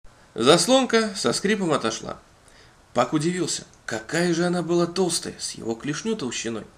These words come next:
За заслонкой была дыра, ведущая в темноту и неизвестность. Буба осторожно просунул в дыру голову, потом повернул набрякшее лицо к Паку и сказал:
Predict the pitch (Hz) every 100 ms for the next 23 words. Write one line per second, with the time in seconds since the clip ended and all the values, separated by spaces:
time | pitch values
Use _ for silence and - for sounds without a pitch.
0 | - - - - - - - - 160 170
1 | 262 254 214 165 196 147 113 107 - -
2 | - - 113 117 - 107 - 104 107 -
3 | 175 190 - - 110 110 104 - - -
4 | - - - - - - - - - 233
5 | 220 147 - 135 170 147 117 117 147 110
6 | 110 110 104 98 143 180 170 170 - -
7 | - 196 196 160 143 151 143 117 123 -
8 | 123 113 110 107 - 117 - 107 110 -
9 | - - - - - - 120 107 -